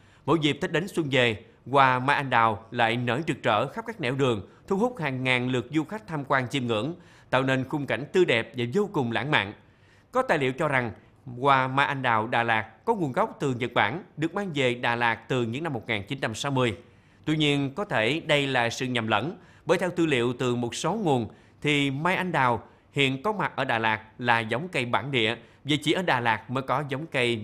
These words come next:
vừa mai vừa đào này. Chiều ngày hôm qua, tức mùng một Tết, theo thông tin từ Cục Cảnh sát Giao thông Bộ Công an,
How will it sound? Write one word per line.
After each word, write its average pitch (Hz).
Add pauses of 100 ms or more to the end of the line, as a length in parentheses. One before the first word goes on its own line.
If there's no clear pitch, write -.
vừa 143
mai 151 (180)
vừa 117
đào 101
này. 95 (1700)
Chiều 202
ngày 190
hôm 190
qua, 180
tức 190
mùng 160
một 135
Tết, 214 (100)
theo 156
thông 147
tin 143
từ 127
Cục 113
Cảnh 117
sát 180
Giao 139
thông 131
Bộ 120
Công 123
an, 139